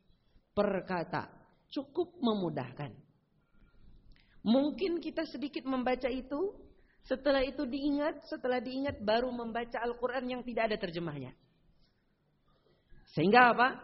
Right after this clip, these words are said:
Sehingga tadi dari hafalan dibawa kepada pemahaman. Ketika membaca surat, kita bawa ingatan tadi kepada pemahaman, alam pemahaman, dan kemudian membawa kepada penghayatan.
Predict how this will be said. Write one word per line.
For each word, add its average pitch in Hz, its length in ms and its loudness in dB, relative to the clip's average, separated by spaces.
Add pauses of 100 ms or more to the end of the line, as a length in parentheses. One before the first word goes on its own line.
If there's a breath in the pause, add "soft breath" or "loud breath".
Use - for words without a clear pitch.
(460)
Sehingga 214 560 -2 (320)
tadi 262 320 6
dari 226 640 6 (160)
hafalan 240 640 4
dibawa 254 800 4
kepada 254 400 -2
pemahaman. 214 640 -2 (1200)
Ketika 214 400 0
membaca 262 560 4
surat, 240 400 6 (960)
kita 233 240 4
bawa 269 480 8
ingatan 269 560 4
tadi 285 240 4
kepada 269 320 2
pemahaman, 254 640 -2
alam 269 400 4
pemahaman, 262 560 2
dan 226 240 -2
kemudian 247 320 -2
membawa 262 560 8
kepada 247 400 4
penghayatan. 185 720 -2